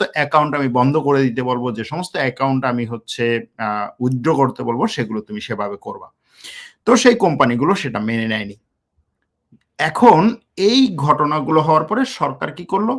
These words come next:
সরাসরি কোম্পানিগুলোকে, অর্থাৎ সব ধরনের সোশ্যাল মিডিয়া বন্ধ করে দিল। ওদিকে, উম, এই যুব সমাজ কিন্তু আন্দোলন করেই যাচ্ছে। যখন এটা বন্ধ করে দিল, তখন এই আন্দোলন হয়ে উঠল এই,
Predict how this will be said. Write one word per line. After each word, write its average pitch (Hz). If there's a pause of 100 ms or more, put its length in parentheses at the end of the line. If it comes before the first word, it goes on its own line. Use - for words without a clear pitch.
(320)
সরাসরি 160
কোম্পানিগুলোকে, 113 (380)
অর্থাৎ 131 (280)
সব -
ধরনের 123
সোশ্যাল 120
মিডিয়া 135
বন্ধ 113
করে 98
দিল। - (720)
ওদিকে, 170 (360)
উম, 139 (220)
এই 143 (300)
যুব 147
সমাজ 143
কিন্তু 135 (340)
আন্দোলন 131
করেই 180
যাচ্ছে। - (1160)
যখন 135
এটা 208
বন্ধ 175
করে 185
দিল, 208
তখন 208 (520)
এই 156
আন্দোলন 120
হয়ে 139
উঠল 156 (880)
এই, 110